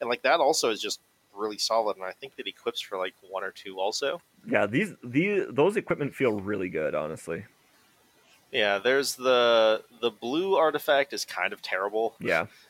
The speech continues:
Speaker 1: It's a Portal of Sanctuary, two and a blue for an artifact. Uh, one tap,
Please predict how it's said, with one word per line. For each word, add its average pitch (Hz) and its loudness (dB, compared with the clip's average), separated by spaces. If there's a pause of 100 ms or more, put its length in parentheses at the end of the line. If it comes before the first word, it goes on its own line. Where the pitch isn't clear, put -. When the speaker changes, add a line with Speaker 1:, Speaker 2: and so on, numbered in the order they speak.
(300)
Speaker 1:
It's - -8
a 92 -2
Portal 147 0
of 123 -4
Sanctuary, 117 0
two 117 -10
and 117 -12
a - -8
blue 107 -2
for 104 -6
an 101 -4
artifact. 104 -2 (140)
Uh, 98 2
one 110 -4
tap, 113 0